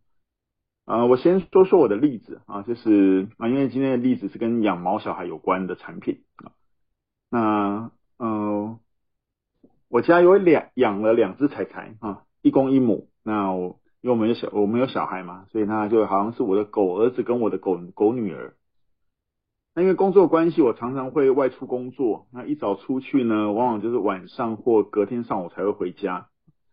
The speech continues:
那虽然说我家里有足够的水跟粮食，那也，也有便盆，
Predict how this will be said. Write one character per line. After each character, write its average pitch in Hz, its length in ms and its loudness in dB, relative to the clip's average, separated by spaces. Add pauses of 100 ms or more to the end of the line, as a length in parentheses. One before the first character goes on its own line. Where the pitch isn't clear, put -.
(360)
那 131 100 -8
虽 135 160 2
然 123 160 0
说 127 360 4
我 104 120 2
家 123 260 -4
里 120 140 -6
有 98 140 0
足 101 220 -12
够 120 160 -2
的 101 80 -4
水 - 220 -6
跟 120 220 -6
粮 101 300 -2
食， 87 380 -10
那 113 160 -6
也， 92 280 -4 (100)
也 98 120 -2
有 90 320 -2 (100)
便 107 220 -2
盆， - 340 -16